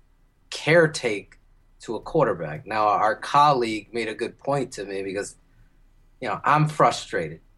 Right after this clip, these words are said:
I'll be the first one to admit that. I'm frustrated with the continual lies, the letdowns,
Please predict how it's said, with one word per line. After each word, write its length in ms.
I'll 120
be 120
the 80
first 380
one 140
to 120
admit 360
that. 260
I'm 180
frustrated 760
with 160
the 120
continual 680
lies, 640
the 60
letdowns, 1160